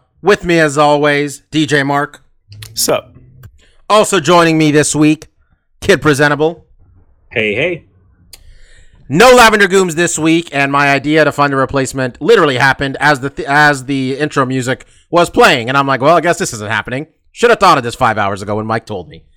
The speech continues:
Speaker 1: Um,
Speaker 3: Um, I, I fe-, feel like when we, uh, hung out and watched fights, uh, digitally, uh, when we were all in, like, a hangout room together, I think we found, uh, our buddy Max is a perfect replacement for Mike, 'cause Max just be coming with the quick hitter,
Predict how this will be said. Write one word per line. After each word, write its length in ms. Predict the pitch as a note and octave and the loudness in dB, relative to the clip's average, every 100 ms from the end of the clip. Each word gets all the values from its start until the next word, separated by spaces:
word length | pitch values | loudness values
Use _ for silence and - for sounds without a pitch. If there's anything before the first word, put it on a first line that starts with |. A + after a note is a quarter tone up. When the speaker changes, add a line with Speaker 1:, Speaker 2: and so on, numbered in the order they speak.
| _ _ _ - - | _ _ _ -14 -8
Speaker 1:
Um, 460 | C3 D3 D3+ D3 C3+ | 0 2 4 2 0
Speaker 3:
Um, 320 | A2+ A2 A2+ A2 | -2 -6 -6 -6
I, 180 | C#3+ G2+ | -6 -6
I 300 | G#2 C#3 C#3+ | -8 -8 -8
fe-, 220 | G#3+ G3 | -6 -6
feel 280 | G3 B3+ A3 | -2 -2 -2
like 220 | D#3 C#3+ | -4 -4
when 140 | C3 | -6
we, 180 | B2+ A2+ | -4 -4
uh, 380 | A2+ A2+ G#2 G2+ | -4 -4 -4 -4
hung 180 | B2 A#2 | -4 -4
out 260 | G#2+ G#2+ | -6 -6
and 220 | G2 G2 | -8 -8
watched 300 | G2+ G#2 - | -8 -10 -12
fights, 440 | - - G2+ G2 - | -10 -6 -6 -8 -10
uh, 180 | F#2+ F#2 | -8 -6
digitally, 680 | G2 F#2+ A2+ A#2+ B2 A#2+ | -6 -6 -4 -2 -2 -2
uh, 420 | G#2 G2+ F#2 F2+ | -2 -4 -4 -6
when 100 | F#2 | -6
we 80 | G2 | -4
were 120 | G2 | -2
all 100 | F#2+ | -2
in, 160 | G#2 G2+ | -4 -6
like, 160 | F#2 F#2+ | -4 -6
a 100 | F2 | -6
hangout 360 | A#2+ A#2+ A#2+ | -6 -4 -4
room 180 | C3 B2+ | -6 -6
together, 420 | B2+ C3+ C3 C3+ - - - | -4 -4 -4 -6 -10 -20 -14
I 80 | C#3+ | -6
think 200 | G3 G3+ | -6 -6
we 120 | F#3+ | -8
found, 400 | F3 F3 D#3+ B2+ | -6 -4 -2 -4
uh, 20 | |
our 400 | A#2+ A2+ A2+ A#2+ | -4 -4 -4 -4
buddy 240 | C3 D#3 B2+ | -2 -4 -4
Max 560 | A2+ B2+ G#2 - - B2 | -6 -6 -6 -8 -8 -8
is 160 | G#2+ A#2+ | -8 -6
a 140 | G#2+ | -8
perfect 480 | - _ D3+ D3 - | -10 _ -10 -10 -12
replacement 560 | B2 B2+ B2+ B2+ G#2 _ | -8 -6 -8 -8 -14 _
for 140 | A2 | -8
Mike, 400 | F#2+ A#2 A2 - _ _ _ | -4 -4 -6 -10 _ _ _
'cause 220 | G#2+ G#2 | -4 -2
Max 240 | C3+ - | -6 -6
just 120 | D4 | -6
be 100 | - | -6
coming 340 | - C3+ B2+ A#2 | -4 -4 -2 -2
with 100 | A2 | -4
the 60 | |
quick 200 | G#2+ D3 | -4 -6
hitter, 400 | C#3+ C3+ A#2 G#2+ | -4 -2 -2 -4